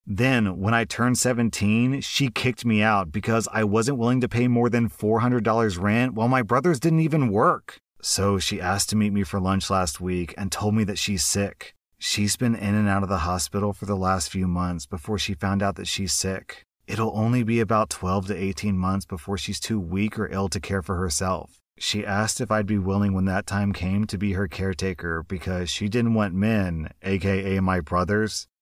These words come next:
to take care of her in that state, and she didn't want a stranger either. Here's where I'm questioning that I might be the butthole. I told her, "No, I won't care for her, and she should start looking for someone else."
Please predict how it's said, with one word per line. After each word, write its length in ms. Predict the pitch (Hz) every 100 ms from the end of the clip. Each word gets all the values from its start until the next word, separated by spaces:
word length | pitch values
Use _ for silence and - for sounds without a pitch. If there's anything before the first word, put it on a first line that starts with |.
| -
to 100 | 104
take 240 | 104 104
care 240 | - 104 104
of 80 | 95
her 180 | 98
in 100 | 98
that 220 | 95 92 -
state, 540 | - 95 92 82 69 -
and 320 | 90 98 98
she 140 | - 95
didn't 220 | 107 120
want 160 | 117
a 40 | 107
stranger 540 | - 98 104 101 92
either. 480 | 85 98 87 67 - _ _
Here's 360 | - 147 156 139
where 120 | 143
I'm 120 | 131
questioning 540 | - 104 101 - 113 104
that 140 | 101
I 80 | 95
might 260 | 92 92
be 140 | 82 92
the 100 | 85
butthole. 560 | 87 87 90 71 50 - _ _
I 140 | 127
told 300 | 135 165 160
her, 120 | 151 135
"No, 560 | 110 139 143 104 85 -
I 140 | 117
won't 320 | 107 110 139
care 240 | - 110 98
for 160 | 101
her, 360 | 92 98 87 -
and 280 | 92 113 110
she 140 | - 127
should 160 | 143
start 220 | 139 127
looking 260 | 117 - 123
for 80 | 110
someone 380 | - 120 110 101
else." 500 | 113 - - -